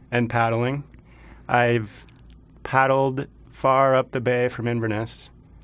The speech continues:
with an underwater camera, and I just put that camera in the water and film. And I've found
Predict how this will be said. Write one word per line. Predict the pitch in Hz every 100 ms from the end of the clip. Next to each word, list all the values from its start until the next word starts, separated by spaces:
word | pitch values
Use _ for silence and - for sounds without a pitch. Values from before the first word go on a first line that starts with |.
| -
with | 123 120
an | 113
underwater | 117 117 110 101 98
camera, | 107 104 92 82 - - - -
and | 113
I |
just | 110 107 - -
put | - 113
that | 120
camera | 113 120 117 120
in | 113
the |
water | 110 110 131 135
and | 110 104 - - - - -
film. | - 139 127 92 - -
And | 110
I've | 104
found | - 117 110 107